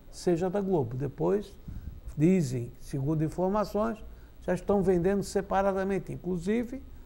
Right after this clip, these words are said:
o maior de todos, que leva a maior cota, o Flamengo, vendeu os direitos pra esporte Interativo. Isso aí é uma briga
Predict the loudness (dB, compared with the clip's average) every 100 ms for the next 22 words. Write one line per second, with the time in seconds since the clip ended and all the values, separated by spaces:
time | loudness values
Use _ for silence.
0 | -16 -2 4 8 10 10 10 4 2 6
1 | 6 4 -10 -18 -20 -18 -10 0 4 6
2 | 4 0 -6 -4 0 2 0 6 6 6
3 | -2 -4 0 0 2 0 -2 -4 -8 -12
4 | -12 -4 4 6 8 6 6 4 6 6
5 | 4 -4 -2 0 -2 -10 -16 -16 -18 -2
6 | 2 2 0 0 2 0 0 -2 -2 -4
7 | -12 -16 -16 -16 -6 4 8 8 6 0
8 | 2 2 2 -2